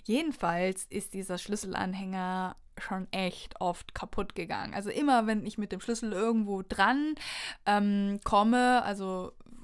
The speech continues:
keine Ahnung, irgendwo mich anstoße oder der Schlüssel irgendwo dagegen schlägt oder einfach nur irgendwie Druck auf den Schlüsselbund, der ausgeübt wird, dann öffnet sich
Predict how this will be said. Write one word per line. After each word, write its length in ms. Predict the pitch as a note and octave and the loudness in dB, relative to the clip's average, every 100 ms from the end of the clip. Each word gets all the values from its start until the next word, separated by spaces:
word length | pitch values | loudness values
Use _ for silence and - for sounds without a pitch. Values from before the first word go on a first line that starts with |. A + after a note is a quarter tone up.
| - | -12
keine 260 | - G#3 F#3+ | -4 2 4
Ahnung, 220 | G3 F#3 | 2 -2
irgendwo 500 | G3+ G3 G3 F#3+ F#3+ - - - | -6 -6 -4 -4 -6 -10 -18 -4
mich 240 | A3 B3 - | 0 2 4
anstoße 1000 | A3+ - A3+ G#3+ G#3+ G#3 G3+ G3+ G3+ F#3+ | 4 4 2 4 4 2 2 4 2 2
oder 180 | G3+ G3+ | 0 0
der 140 | G#3+ | 0
Schlüssel 520 | - A3 A3 G#3 G#3 | 2 0 2 2 2
irgendwo 380 | - G#3 G#3 G#3 | 2 0 0 0
dagegen 640 | A3 A3 G#3+ G#3 G3 G3 | -2 0 0 0 -2 -4
schlägt 580 | G3+ - G#3 G#3+ G#3 - | -6 -8 -2 0 0 -4
oder 180 | F#3 G3+ | -4 -2
einfach 280 | G#3+ G#3+ - | -2 -4 -4
nur 440 | G#3 G3+ G3 G3 - | -4 -2 -4 -4 -2
irgendwie 340 | A3 A3+ G#3 | 0 0 -2
Druck 240 | - A#3 D#3 | 0 0 0
auf 140 | - | -2
den 140 | F#3+ | -4
Schlüsselbund, 960 | F#3+ C4 C4 A#3+ A#3+ - - - - A#3+ | -4 -4 -2 -2 -2 -8 -16 -14 -2 2
der 160 | - - | 2 2
ausgeübt 560 | A#3 - A#3+ G#3+ G#3+ | 0 -2 -8 -8 -8
wird, 200 | A3 G#3+ | -6 -2
dann 440 | G#3 G3+ A3 A3+ A3+ - _ - - _ _ _ - - | 2 4 4 2 -2 -18 _ -20 -20 _ _ _ -16 -8
öffnet 460 | - A#3+ B3 B3 A#3+ | 2 2 6 4 2
sich 580 | - A#3 A3 - - | 2 2 0 -6 -12